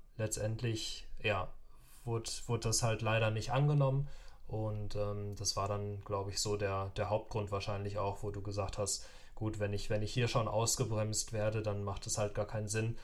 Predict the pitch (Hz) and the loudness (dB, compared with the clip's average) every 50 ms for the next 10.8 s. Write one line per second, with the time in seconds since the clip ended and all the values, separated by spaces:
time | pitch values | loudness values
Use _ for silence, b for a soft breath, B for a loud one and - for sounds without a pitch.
0 | B B B B B - 107 104 104 104 101 101 101 101 98 98 - 104 104 101 | B B B B B 0 2 4 4 4 2 0 -2 -4 -4 -4 -4 -4 0 2
1 | - 131 120 - 117 107 98 - 101 95 - - 107 107 104 110 104 - - 117 | 2 2 2 2 0 0 0 -2 -2 -2 0 2 2 2 2 2 0 0 0 0
2 | 98 101 104 - 104 101 101 101 - 104 101 - - - 98 95 95 95 - - | 0 0 2 2 0 0 0 0 -2 -4 -4 -4 -6 -6 -8 -8 -6 -8 -8 -10
3 | b b b b b b b b b b b b - 120 117 107 92 92 - - | b b b b b b b b b b b b 0 2 4 4 2 0 -2 -2
4 | - 117 107 101 101 104 101 104 104 101 101 107 104 - - 107 - - 104 101 | 0 0 0 2 0 0 0 0 0 0 0 -2 -2 -2 -4 -2 0 0 2 2
5 | - - 110 104 104 101 104 104 - - - - - 107 104 - - 113 104 104 | 4 4 4 4 4 2 2 0 -2 -6 -8 -4 -2 -2 -2 0 0 2 2 4
6 | 107 127 139 - 120 120 139 143 - - - - - - - 110 107 107 107 107 | 4 4 4 2 2 0 0 -2 -4 -6 -8 -10 -8 -4 -2 -2 0 0 0 -2
7 | 107 104 117 113 120 113 113 117 117 120 123 127 127 123 - 123 117 113 - 113 | 0 0 0 2 4 4 4 4 6 4 6 4 4 4 4 2 2 2 2 0
8 | - - 127 123 - - - 135 123 123 120 120 127 - - - - 123 113 110 | 0 0 0 0 2 2 4 4 4 4 2 0 0 -4 -6 -4 -2 0 0 2
9 | 110 113 120 131 131 - 147 143 - - 151 143 143 143 143 135 127 - 143 143 | 2 2 2 2 2 2 0 0 2 4 4 4 6 6 6 4 4 4 2 2
10 | 139 147 147 147 143 b b b b b b b b b - | 4 2 2 0 -2 b b b b b b b b b -4